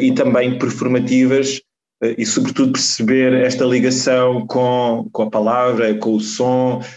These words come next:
eh, que não, nem sempre é assim tão evidente no trabalho de artistas que trabalham com imagens em movimento, ou,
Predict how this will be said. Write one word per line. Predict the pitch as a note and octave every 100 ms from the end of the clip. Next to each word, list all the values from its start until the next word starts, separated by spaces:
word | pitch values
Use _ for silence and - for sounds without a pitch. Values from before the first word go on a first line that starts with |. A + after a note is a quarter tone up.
| _ -
eh, | G#2+ G#2+ G#2+
que | A2
não, | A#2+ B2
nem | A2+ B2 C3+
sempre | - C#3 B2+ B2+
é |
assim | B2+ C3+
tão | B2+
evidente | B2+ B2 A#2+ B2+ B2 B2
no | B2
trabalho | B2+ A#2+ B2 A#2+
de |
artistas | A2+ A#2 A2+ - A#2+
que | - -
trabalham | A2 A2+ A2 G#2+ G#2
com | G#2+ G#2 G#2 - _ -
imagens | G#2 G#2 G#2+ G#2
em | G#2
movimento, | G2+ G#2 G#2+ C3+ D3+ C3 G#2+
ou, | G2+ G#2 G2